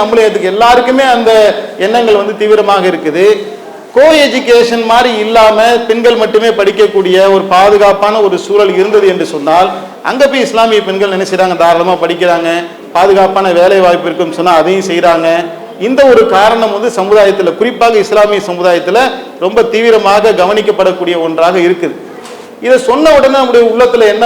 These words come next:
வந்துரும் சொன்னா, இது பிற்போக்குத்தனமா இருக்கு, ஆணும் பெண்ணும் சமந்தானே, அது எப்படி பெண்களை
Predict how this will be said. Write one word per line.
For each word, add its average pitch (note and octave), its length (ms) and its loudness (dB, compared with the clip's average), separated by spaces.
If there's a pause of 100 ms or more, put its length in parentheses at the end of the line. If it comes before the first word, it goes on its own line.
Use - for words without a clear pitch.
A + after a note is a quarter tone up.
வந்துரும் G3+ 300 -2
சொன்னா, G3+ 180 -2
இது F#3+ 160 -2
பிற்போக்குத்தனமா G#3 760 0
இருக்கு, D3+ 300 -4 (920)
ஆணும் B3+ 260 2
பெண்ணும் G#3+ 260 0
சமந்தானே, F3 560 2 (680)
அது A#3+ 140 4
எப்படி B3+ 220 0
பெண்களை A#3+ 300 0